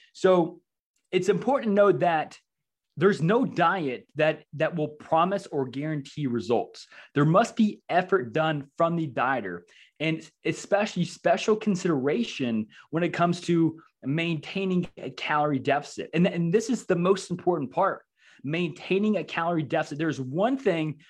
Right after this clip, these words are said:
well, there's actually two things that all these diets that I mentioned have in common. Number one, all these diets, the keto, intermittent fasting, the paleo diet, they all have one thing in common, and that they all have different approaches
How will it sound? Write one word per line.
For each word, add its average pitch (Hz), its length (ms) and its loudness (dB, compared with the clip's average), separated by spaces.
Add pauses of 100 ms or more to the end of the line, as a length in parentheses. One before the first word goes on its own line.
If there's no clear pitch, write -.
well, 156 120 -2
there's 180 160 6
actually 202 280 0
two 214 200 -2
things 185 220 2
that 156 200 -4
all 214 240 4
these 196 180 -2
diets 170 380 0
that 147 120 -6
I 165 100 0
mentioned 147 360 -8
have 143 180 0
in 123 100 -2
common. 120 400 -2 (720)
Number 185 240 4
one, 202 420 2 (1400)
all 190 240 4
these 214 220 -2
diets, 160 420 0
the 123 120 -10
keto, 127 760 0
intermittent 170 320 -2
fasting, 139 720 -4 (560)
the 143 160 -8
paleo 196 320 6
diet, 147 260 2
they 156 100 -2
all 185 200 2
have 196 240 0
one 175 240 -2
thing 165 120 -4
in 151 120 -6
common, 127 420 -4 (800)
and 156 160 -2
that 156 260 2
they 156 100 -2
all 180 200 4
have 180 320 -4
different 175 420 -2
approaches 220 800 -6